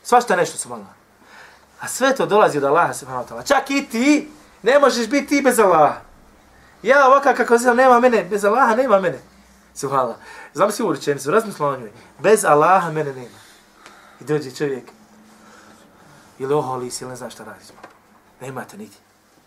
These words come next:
Tako da svako dobro koje dolazi, dolazi od Allaha, gospodara svijeta. Ako svako dobro koje nam spotrefi, dolazi nam od Allaha subhanahu wa ta'ala,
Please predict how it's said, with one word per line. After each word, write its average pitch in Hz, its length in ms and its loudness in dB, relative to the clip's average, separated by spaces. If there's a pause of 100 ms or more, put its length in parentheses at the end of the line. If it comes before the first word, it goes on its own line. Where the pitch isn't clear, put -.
(640)
Tako 147 260 -8
da 127 100 -10
svako 147 300 -8
dobro 131 200 -6
koje 123 140 -16
dolazi, 123 300 -12
dolazi 117 280 -14
od 110 80 -18
Allaha, 117 300 -10
gospodara 113 340 -16
svijeta. - 240 -18 (520)
Ako - 380 0 (400)
svako - 500 0
dobro 139 300 2 (300)
koje 190 460 6
nam 175 320 2
spotrefi, 170 680 0 (300)
dolazi 202 380 4
nam 180 120 2
od 175 100 4
Allaha 196 320 4
subhanahu 190 360 0
wa 160 80 0
ta'ala, 147 280 0